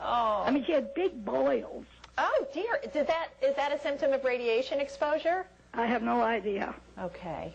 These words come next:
Speaker 1: All
Speaker 2: And
Speaker 1: right.
Speaker 2: the vet didn't know what was doing. He just said she came in something that didn't contact with something that did not agree with her.
Speaker 1: Yeah. Now, did you or Barney, uh, oh, can we get rid of the feedback in here? Did you or Barney have any illness as a result of your encounter?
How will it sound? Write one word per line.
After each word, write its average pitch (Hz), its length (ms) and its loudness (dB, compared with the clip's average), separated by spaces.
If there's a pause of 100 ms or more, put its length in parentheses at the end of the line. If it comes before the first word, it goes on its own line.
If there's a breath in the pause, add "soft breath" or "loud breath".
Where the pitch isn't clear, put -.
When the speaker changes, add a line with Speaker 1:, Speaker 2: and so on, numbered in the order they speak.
(120)
Speaker 1:
All 226 120 2
Speaker 2:
And 226 80 0
Speaker 1:
right. 254 120 0
Speaker 2:
the 226 60 -4
vet 262 280 -2
didn't 214 260 -4
know 196 160 0
what 190 220 -2
was 196 220 0
doing. 285 320 -2
He 240 100 0
just 269 280 0
said 254 160 0
she 262 80 -4
came 240 260 0
in 247 140 -4
something 214 260 -4
that 226 160 0
didn't 226 220 0 (240)
contact 247 540 -2
with 254 180 0
something 247 260 0
that 240 160 2
did 254 160 2
not 254 220 0
agree 247 320 2
with 185 260 -4
her. - 260 -2
Speaker 1:
Yeah. 190 520 0 (280 loud breath)
Now, 262 160 0
did 262 220 0
you 311 160 4
or 302 140 6
Barney, 277 680 2
uh, 240 180 0 (140)
oh, 277 120 0
can - 200 -6
we 294 80 -2
get 254 140 0
rid 269 120 2
of 311 60 0
the 277 60 -4
feedback 240 420 -4
in 254 60 -6
here? 254 100 -6 (260 loud breath)
Did 254 140 4
you 339 160 2
or 403 120 2
Barney 285 600 0
have 277 300 -2
any 269 380 0
illness 269 480 0
as 269 180 0
a 269 60 2
result 262 400 2
of 269 100 -2
your 269 140 4
encounter? 277 640 -2